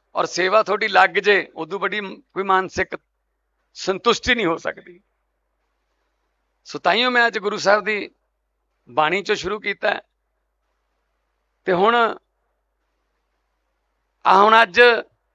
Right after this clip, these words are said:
ਇੱਕ ਨਵੀਂ ਸਕੀਮ ਹੈ, ਉਹ ਕਾਰਬਨ ਕ੍ਰੈਡਿਟ ਵਾਲੀ। ਸੈਂਟਰ ਨੇ ਪੈਸੇ ਦੇਣੇ ਆ, ਆਪਾਂ ਬੂਟੇ ਲਾਉਣੇ ਆ,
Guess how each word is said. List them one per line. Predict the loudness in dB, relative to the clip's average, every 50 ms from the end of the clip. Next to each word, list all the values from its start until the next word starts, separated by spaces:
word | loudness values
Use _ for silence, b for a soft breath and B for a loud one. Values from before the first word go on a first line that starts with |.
| _
ਇੱਕ | -14 -4 -2 0
ਨਵੀਂ | 0 0 0 -2 -4
ਸਕੀਮ | -4 -2 -2 0 2 4
ਹੈ, | 4
ਉਹ | 4 4 2 0 -4 _ _ _ _ _ _ _
ਕਾਰਬਨ | 4 4 4 4 4 0 0
ਕ੍ਰੈਡਿਟ | 2 2 2 2 2 2 2
ਵਾਲੀ। | 2 2 2 0 -4 _ _ _ _ _ _ _ _ _ _ _ _ _ _ _ _ _ _ _ _ _ _ _ _ _
ਸੈਂਟਰ | -2 4 4 4 4 4 4 4 6
ਨੇ | 6 4
ਪੈਸੇ | 4 4 4 4 4 6
ਦੇਣੇ | 4 4 4 4 4
ਆ, | 2 0 -4 -10 _ _ _ _ _ _ _ _ _ _ _ _ _ _ _ _ _ _ 4
ਆਪਾਂ | 4 4 6 6 6 6 6
ਬੂਟੇ | 4 2 -4 -4 2 4 4 6
ਲਾਉਣੇ | 6 6 4 4 4 2 2
ਆ, | 0 -2